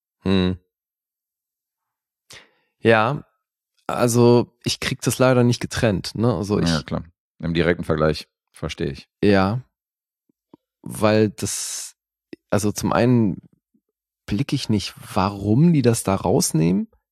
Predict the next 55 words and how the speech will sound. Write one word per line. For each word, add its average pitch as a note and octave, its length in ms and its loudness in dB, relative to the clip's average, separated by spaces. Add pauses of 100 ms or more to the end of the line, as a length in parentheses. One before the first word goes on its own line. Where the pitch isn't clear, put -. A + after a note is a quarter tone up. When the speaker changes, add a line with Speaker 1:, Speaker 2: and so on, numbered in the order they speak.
(100)
Speaker 2:
Hm. D2 380 -8 (600)
Speaker 1:
weil G2 160 2
das G#2+ 180 2
hätte, C3 300 2 (460)
also G2+ 180 2
das - 140 -6
gibt - 220 -4
der A2 80 4
Sache B2 280 2
einfach F#2+ 220 0
einen F#2+ 100 0
Tiefgang, B2+ 600 0 (240)
der D2 200 4
auch - 140 0
kein C#3 280 0
Problem B2 400 2
gewesen G#2 460 2
wäre. F#2 260 0
Warum, G2 220 2
die A#2 80 0
hätten B2 100 2
das A2+ 140 0
eins - 220 0
zu - 100 2
eins - 180 2
so - 80 0
übernehmen B2+ 360 2
können. - 260 -6 (140)
Speaker 2:
Ja, E2+ 180 -4
klar. E2 260 -6 (220)
Aber F2 120 2
du F#2 60 2
verstehst, G#2 360 4
dass G2 100 2
mir G2+ 140 2
dieser F#2 220 0
Tiefgang F#2+ 340 -2
natürlich F2 260 -2
nicht E2+ 200 -2
fehlt, F#2+ 260 4
wenn D2+ 100 -2
ich D2+ 100 -4
den D2+ 120 -6
nicht C#2+ 140 -8
kenne D#2 220 -2
Speaker 1:
Klar. A#2+ 340 2
Speaker 2:
im D#2+ 100 -14
Vorfeld. - 320 -4
Speaker 1:
Ja. A#2+ 140 6
Speaker 2:
Insofern E2+ 240 0
vermisse E2+ 300 0
ich C#2+ 60 -14
das C2+ 160 -8
auch C2 60 -8
nicht. C2+ 260 -14